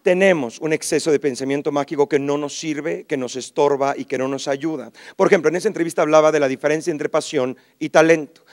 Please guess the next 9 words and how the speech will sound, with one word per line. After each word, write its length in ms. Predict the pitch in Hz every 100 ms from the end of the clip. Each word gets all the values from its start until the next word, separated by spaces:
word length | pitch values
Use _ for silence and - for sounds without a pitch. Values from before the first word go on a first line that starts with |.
| - -
Básicamente, 640 | 226 170 - 185 143 135
la 80 | 156
diferencia 420 | 135 143 139 139
entre 160 | 156 143
pasión 280 | 139 143 151
y 40 |
talento 460 | 165 151 151 165 -
es, 320 | 156 - - - _
yo 440 | _ 160 170 -